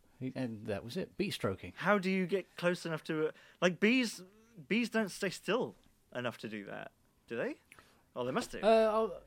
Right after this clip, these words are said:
Speaker 1: some of the, yeah, some of the, we actually, uh, had, like, nice plants out in the garden. They would obviously just be there collecting the pollen, but they'd stick around long enough for my dad to kind of molest them.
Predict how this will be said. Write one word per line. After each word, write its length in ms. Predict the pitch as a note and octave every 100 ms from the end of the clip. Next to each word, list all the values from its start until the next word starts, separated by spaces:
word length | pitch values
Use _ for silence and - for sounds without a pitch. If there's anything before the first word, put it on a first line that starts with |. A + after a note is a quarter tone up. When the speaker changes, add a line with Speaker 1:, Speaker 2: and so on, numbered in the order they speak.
| -
Speaker 1:
some 240 | - G#3 F#3+
of 80 | D#3+
the, 100 | D#3+
yeah, 180 | D#3 G#2+
some 240 | - C#3+
of 0 |
the, 80 | C#3 C3
we 80 | C#3
actually, 360 | - D3 B2
uh, 200 | A2+ A2
had, 200 | A#2 A2 - _ -
like, 160 | A#2+ A2+
nice 240 | A#2 G#2
plants 400 | - A#2+ A2 -
out 140 | A2 -
in 60 |
the 60 | G2+
garden. 400 | A#2 A2 G#2 G#2+
They 200 | A2 G#2+
would 80 | - -
obviously 380 | A2+ G2+ - G#2
just 200 | F#2+ G2
be 80 | A2
there 160 | G#2 G2
collecting 360 | A2+ G#2 G#2+
the 60 | G2
pollen, 360 | A2+ A2+ G2+
but 100 | G2
they'd 160 | G2+ G#2
stick 380 | - - B2+ -
around 240 | G#2+ G#2
long 180 | G#2+ G#2
enough 200 | G2+ -
for 80 | A2
my 100 | G2+
dad 220 | G#2+ G#2
to 100 | G2+
kind 240 | - G2+
of 160 | G2+ F#2+ _ - - - - _ _ _ _ _ _ -
molest 400 | F#2+ F2+ - -
them. 180 | F2+